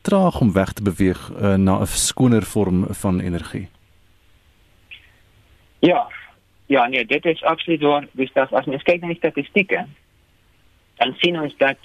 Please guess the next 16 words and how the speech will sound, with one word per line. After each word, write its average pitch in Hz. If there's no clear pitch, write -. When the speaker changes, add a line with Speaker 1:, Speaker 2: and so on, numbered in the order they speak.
Speaker 2:
in 127
Australië 147
is, -
is 110
sesensewentig 175
persent -
van 113
die 110
elek-, 113
elektrits-, -
elektrisiteitsopwekking 117
kom 127
nog 110
uit 185
steenkool -
uit. -